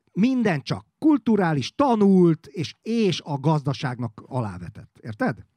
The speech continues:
Még az sincs, hogy, tehát ilyen nincs, hogy evolúciósan, ó, hát az már náci, bazd meg. Egy biológus, meg egy etológus, az már náci. Magyarországon komoly vita volt pár évvel ezelőtt a Csányi, meg a szociológusok között kurvára. A balliberális szociológusok, meg a Csányi Vilmos között.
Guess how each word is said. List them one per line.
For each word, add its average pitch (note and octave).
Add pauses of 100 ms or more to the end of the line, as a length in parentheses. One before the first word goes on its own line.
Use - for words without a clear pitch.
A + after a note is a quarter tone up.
(120)
Még F3
az A#3
sincs, E3+
hogy, D3 (180)
tehát C3
ilyen E3
nincs, F3+
hogy E3
evolúciósan, C#3+
ó, C3
hát E3+
az D3+
már D3
náci, F3
bazd D#3
meg. A2 (160)
Egy B2
biológus, D#3+
meg D3+
egy C#3+
etológus, D3+
az C#3+
már C#3+
náci. F#2+ (680)
Magyarországon G#3
komoly F3
vita D#3+
volt C#3+
pár C3
évvel C#3+
ezelőtt C#3+
a C#3+
Csányi, F#3
meg F#3+
a F#3
szociológusok C3
között F#3+
kurvára. F#2+
A C3+
balliberális C3+
szociológusok, E3
meg E3
a D#3
Csányi A2+
Vilmos C#3
között. -